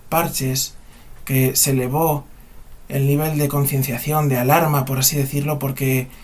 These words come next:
la seguridad de N V D A, eh, podía ser mejorada. De hecho, N V D A, mientras estaba en ejecución, podía comprometer el sistema. Eh, desde entonces,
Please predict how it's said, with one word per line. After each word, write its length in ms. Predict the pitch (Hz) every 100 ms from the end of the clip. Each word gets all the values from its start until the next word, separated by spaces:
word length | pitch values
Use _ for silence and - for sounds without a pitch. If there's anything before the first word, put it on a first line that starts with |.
| - - -
la 160 | 143 143
seguridad 460 | 143 139 139 151
de 80 | 156
N 100 | 156
V 120 | 147
D 120 | 139
A, 300 | 147 143 135 - - - -
eh, 880 | 127 135 131 127 123 123 120 113 117 - - - - -
podía 200 | 139 143
ser 160 | 143 147
mejorada. 560 | 135 131 143 143 143 - - -
De 140 | 131
hecho, 160 | 135 160
N 100 | 151
V 140 | 143
D 100 | 143
A, 200 | 147 143 - - - -
mientras 380 | 139 143 135 127
estaba 300 | 131 170 185
en 60 | 156
ejecución, 640 | 143 135 135 170 165 135 - - - - - -
podía 220 | 135 143
comprometer 480 | 160 143 139 131 135
el 100 | 127
sistema. 460 | 120 147 131 135 - - - - - - - - - - -
Eh, 260 | 151 156 151
desde 200 | 143 151
entonces, 560 | 160 180 185 196 -